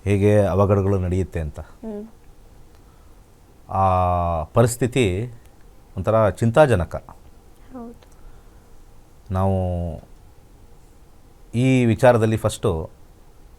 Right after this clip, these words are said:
Speaker 1: ಅಲ್ಲಿ ಸತ್ತಿರ್ತಕ್ಕಂಥ ಆತ್ಮಕ್ಕೆ ಫಸ್ಟು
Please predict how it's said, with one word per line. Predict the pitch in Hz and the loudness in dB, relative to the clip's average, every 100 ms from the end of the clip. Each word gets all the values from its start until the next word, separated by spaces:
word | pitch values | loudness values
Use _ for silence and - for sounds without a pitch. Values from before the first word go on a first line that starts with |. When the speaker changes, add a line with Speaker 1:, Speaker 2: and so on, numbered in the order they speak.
| - | -12
Speaker 1:
ಅಲ್ಲಿ | 92 92 92 87 80 76 - - - - - - - - - - - - | -8 -2 0 0 -2 -6 -12 -20 -20 -20 -20 -20 -20 -20 -20 -20 -20 -6
ಸತ್ತಿರ್ತಕ್ಕಂಥ | 107 131 117 110 110 101 104 | -2 0 0 0 -2 0 0
ಆತ್ಮಕ್ಕೆ | 95 - 101 - 98 | 0 -2 -8 -6 -6
ಫಸ್ಟು | - - - 85 76 | -6 -8 -6 -6 -8